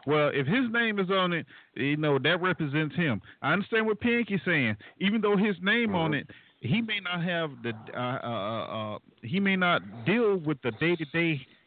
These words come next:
Speaker 1: hands-on operation of it, so he may not be aware of exactly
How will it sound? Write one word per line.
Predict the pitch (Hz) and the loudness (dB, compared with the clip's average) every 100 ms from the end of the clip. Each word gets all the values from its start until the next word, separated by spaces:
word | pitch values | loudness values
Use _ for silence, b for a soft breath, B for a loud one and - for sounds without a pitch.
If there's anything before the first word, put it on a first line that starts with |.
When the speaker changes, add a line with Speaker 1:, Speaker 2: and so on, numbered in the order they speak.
| - | -2
Speaker 1:
hands-on | 180 170 160 160 165 151 | 2 4 4 4 2 2
operation | 147 151 156 226 190 143 | 0 0 0 0 0 0
of | 135 127 | 2 2
it, | 143 160 | -2 0
so | 139 | 2
he | 180 254 | 2 0
may | 190 | 0
not | 170 156 139 | 0 0 0
be | 156 | 0
aware | 147 175 214 185 B B 123 | 2 2 2 0 B B 0
of | 139 123 | 0 0
exactly | 120 151 151 147 | 0 0 2 0